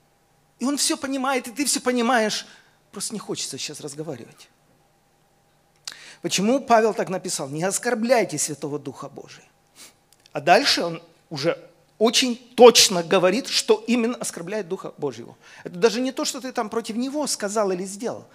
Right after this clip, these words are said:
Ты же храм. Ты же храм, в котором он обитает. Потому здесь написано: "Всякое раздражение, и ярость, и гнев, и крик, и злоречие", то есть злые слова,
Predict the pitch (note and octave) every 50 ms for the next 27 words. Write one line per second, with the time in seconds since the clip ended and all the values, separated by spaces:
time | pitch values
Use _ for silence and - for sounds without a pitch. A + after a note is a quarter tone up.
0 | - - - - _ _ _ _ - F3 D#3+ A#2+ C3 B2+ - - - - G3+ A#3+
1 | C#4 C4+ D#3 G#2 E2 E2 - - - _ _ _ _ _ _ _ _ _ _ _
2 | _ _ _ _ _ _ _ _ _ _ _ _ _ _ _ _ _ _ _ _
3 | _ _ _ _ _ _ _ _ _ - - F#3 F3+ A3 G#3+ - - - D#4+ E4+
4 | D#4 - - - - - F#3 - G#3+ F#3+ F#3+ G3 G3 F#3+ G3 G3 F#3 G#3 G3+ -
5 | A#3 D#3+ C3+ - - - - F3+ F#3 F#3 E3+ G3+ A3 A3 A#3+ A#3 - G#3+ - -
6 | D3 C3 A#2+ - - - - - - - - G3+ G3+ G#3+ - A#3 A#3 B3 B3+ A#3+
7 | A#3 C#4 C4+ C4+ B3 G#3+ F3 D#3 D3+ D3 C#3 - - G#3+ G#3 G3 F#3 F#3 F3 E3
8 | D#3+ D3+ D3+ D3+ - - - - - A#3 G#3+ E3+ F3+ F3+ F3+ E3+ F3 E3 C#3+ C#3+
9 | - - B3+ - - - D#3 D#3 D#3 G3 G#3 G3 D#3+ - - - - - - -
10 | - _ _ _ _ _ _ - - - _ _ _ _ _ _ - G3+ F3+ D3
11 | E3 G#3 C#4+ D#4 C#4+ A#3+ A3 G3+ G3+ G3+ - A3 G3 - F3+ F3 D3+ D#3 D#3 G3
12 | A#3 B3 B3+ A3 - - - A#3+ A#3+ A3 F3+ D#3 D3+ D3+ D#3 D3+ D#3 -